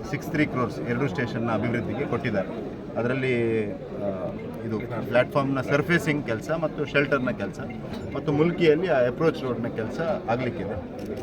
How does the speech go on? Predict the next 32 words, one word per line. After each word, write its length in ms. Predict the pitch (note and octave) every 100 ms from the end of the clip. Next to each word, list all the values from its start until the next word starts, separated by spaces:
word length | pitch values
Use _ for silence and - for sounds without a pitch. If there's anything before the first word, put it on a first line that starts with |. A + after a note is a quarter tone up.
| A#2+
ಆ, 80 |
ಸುರತ್ಕಲ್‌ನಲ್ಲಿ 880 | A#2 D#3 F#3+ F3+ D3 D3 F3+ D#3+ A#2
ಸರ್ಫೇಸಿಂಗ್ 540 | B2+ C3+ D#3+ D#3+ D#3
ಮತ್ತು 480 | C#3 - F#3 D#3+ C3
ಶೆಲ್ಟರ್‌ನ 360 | C#3 - A#2 A2+
ಕೆಲ್ಸ 300 | - G#2+ D3
ಆಗ್ತಾ 280 | A#2+ G2+ F#2+
ಇದೆ. 100 | G2+
ಇದು 80 |
ಮೊದಲನೇ 300 | A2+ A#2 C#3+
ಹಂತದ 380 | C#3+ C3 - -
ಕೆಲ್ಸ. 220 | B2 A#2+ A#2+ - - - - -
ನಮ್ಮ 220 | A2 C3+ C3 A#2+ G#2
ಈಗಲೂ 320 | A2+ C#3 E3 E3
ಡಿಮಾಂಡ್ 360 | B2+ C#3 D3
ಇರುವಂಥದ್ದು 420 | B2+ A#2+ G#2+ -
ಕೊಂಕಣ್ 360 | - B2 C3+ B2+
ರೈಲ್ವೆ 280 | B2 A#2+ A#2+
ಭಾರತೀಯ 340 | A2 A2+ A2+
ರೈಲ್ವೆ 240 | A2 G#2+ G2
ಜೊತೆ 180 | G2
ಮರ್ಜ್ 280 | G2+ A2 A#2+
ಆಗ್ಬೇಕು. 400 | B2+ G#2 A#2 -
ಮರ್ಜ್ 260 | C3 A#2+ A#2+
ಆದ್ರೆ 200 | B2 B2
ನಮ್ಗೆ 240 | A#2 G#2+
ಅಭಿವೃದ್ಧಿಗೆ 440 | G2+ A#2 G#2+ G#2+ G#2+
ತುಂಬ 240 | G#2 G#2+
ಹಣ 220 | F#2+ G#2+
ಸಿಗ್ತದೆ, 480 | A#2+ G#2 A#2+ B2+ C#3+
ಡಬ್ಲಿಂಗ್ 300 | G#2+ B2 B2
ಆಗ್ತದೆ 360 | G#2 F#2+ G2+